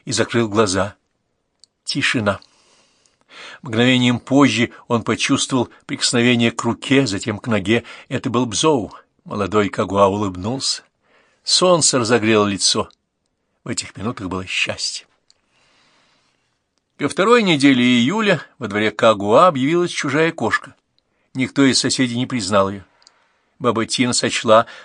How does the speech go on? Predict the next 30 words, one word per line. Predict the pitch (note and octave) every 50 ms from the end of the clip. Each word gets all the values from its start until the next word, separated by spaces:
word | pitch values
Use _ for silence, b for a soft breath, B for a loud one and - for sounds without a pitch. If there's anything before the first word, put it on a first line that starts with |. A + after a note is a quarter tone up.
| B _
кошку | - A#2 A#2 - - - C3+
неместной. | A#2+ A#2 A2+ G#2+ G2 - - - B2 - _ _ _ _ _ _ _ _ _ _ _
Пришелицу | - E3 D#3+ D3+ - - G3+ F#3+ D3+ A#2 - - -
не | A#2+ A2 G#2
прогнали, | - A#2 A2+ G2+ G2+ G#2+ A2+ A#2 A2+ G#2+ B B B B B
угостили | - A2+ A#2+ G#2+ - - - C#3 C3 A#2 - B B B B B
размоченным | - B2 B2 A2+ F#2 G2+ B2 B2+ A#2+ - - A#2 G#2+ G2 F2+ -
в | - G#2+
рыбном | A#2 A2+ G2 G#2 G2+ F#2+
соусе | - - G#2+ G2+ F2+ - A2+
хлебом, | - - A#2 G#2 G2 G#2 G#2 - _ _ _ _ _ _ _ _ _
лакомством, | - A#2 A2+ A2 G#2 B2+ A#2+ G#2+ - - - B2 A2 G#2+ - _ _ _ _ _ _ _ _ _ _ _ _
не | - B2 A#2
всегда | - - C3 G#2+ A2 A2+
позволенным | - B2 G#2+ F2 G2 A2 A2+ A2 A2 G#2+
даже | G#2 G#2+ F#2 G#2 B B B B -
Местану. | - A2+ A2 - - - - A2+ G2+ F#2+ F#2 F#2 _ _ _ _ _ _ _ _ _ _ _ _ _ _ _ _ _ _ _ -
Возмущенный | D3 B2 B2 C#3+ C3+ - C#3+ C#3 C3 C3 C3
кот | - C3+ B2+ A#2+ G#2+
долго | B2 C3+ C3 A#2+ G#2+ G#2+ A2+
мяукал, | G#2+ G#2+ A2 B2 C#3+ C#3 - B2+ A2+ B B B B B
ходил | B - A2+ A2+ B2 A#2
возле | A2 G#2+ F2 G#2 A2
веранды, | G#2 G#2 G2+ G#2 A#2 B2 A#2 G#2+ A2 B B B B B -
но | A#2+ A2+
приблизиться | - A2 G#2 G2+ A2 A#2 A2 G#2 - - A#2+
к | -
миске | - A2 A2+ G#2+ - - - G#2+
не | G2+ G#2
решался, | G#2 G2 - - G#2+ G2+ F#2 - - G#2